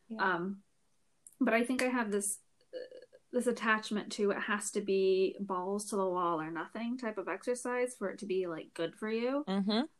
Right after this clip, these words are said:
Speaker 2: Um, but I'm slowly turning that narrative, um, flipping it, and, eh, right now I'm taking away the should, and I'm just being like, "You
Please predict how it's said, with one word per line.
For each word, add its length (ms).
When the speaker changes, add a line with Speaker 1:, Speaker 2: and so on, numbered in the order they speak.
Speaker 2:
Um, 400
but 100
I'm 180
slowly 1000
turning 340
that 200
narrative, 540
um, 480
flipping 300
it, 220
and, 440
eh, 100
right 200
now 440
I'm 480
taking 300
away 160
the 100
should, 440
and 520
I'm 140
just 300
being 260
like, 280
"You 220